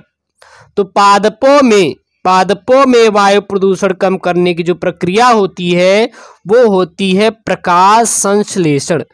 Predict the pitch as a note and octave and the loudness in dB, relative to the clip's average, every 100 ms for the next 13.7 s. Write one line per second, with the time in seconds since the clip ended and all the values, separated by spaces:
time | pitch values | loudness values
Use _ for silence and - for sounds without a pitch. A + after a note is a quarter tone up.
0 | _ _ _ - E3 F#3+ F3 F3+ G3 G#3 | _ _ _ -8 -6 -6 -2 2 2 2
1 | G#3+ G3+ F#3+ F#3+ F3+ F3+ C4 A#3 G3+ F3+ | 0 -2 -2 -2 -2 0 0 0 -2 -4
2 | F3+ F3+ F3+ F#3+ A3 A#3+ - - F3 G3 | -2 0 2 2 0 -4 -12 -18 -6 -2
3 | G3+ G3+ F#3+ F#3+ F#3+ F#3+ C4+ C4 A#3 G3+ | -2 0 2 2 0 0 0 2 2 2
4 | F#3+ F#3+ F#3+ F#3 F3+ F3 G#3+ G#3 G#3+ - | 2 0 -2 -2 -2 0 -2 -2 -4 -2
5 | A#3+ B3 A#3+ F3+ F3 G3 F#3+ E3 D#3+ F#3+ | -2 -2 -2 -2 0 0 0 0 0 -2
6 | G3 D3 - D3 C#3+ D3 C#3+ A#2+ D3 E3 | -4 -10 -8 -8 -4 -4 -4 -6 -4 -4
7 | E3 F#3 G3 A#3 D4+ D4+ - - - D3 | -2 -2 0 0 -2 -4 -16 -20 -8 -2
8 | D#3 F#3+ B3 A3+ E3 D3+ C#3+ D#3 - E3 | 0 0 -2 -4 -4 -4 -4 -6 -4 -2
9 | E3+ G#3+ A3 G3 G3+ G3 A#3 A3+ F3+ C3 | -2 -2 -4 -2 -2 0 -2 0 -2 -6
10 | - - - F3 E3+ F#3 F3+ G#3+ G#3+ G#3+ | -10 -20 -6 -4 0 0 0 0 0 2
11 | G#3+ A#3 B3+ _ _ F3 E3+ E3+ F3+ F3 | 2 2 0 _ _ -4 -2 -2 -2 0
12 | F3+ F3 E3+ D3 E3+ E3+ F3 E3+ - D#3+ | 0 0 -2 -4 0 0 0 -4 -4 -2
13 | E3 G3 G#3 G#3 A3 A#3 C4 | 0 0 2 2 2 2 0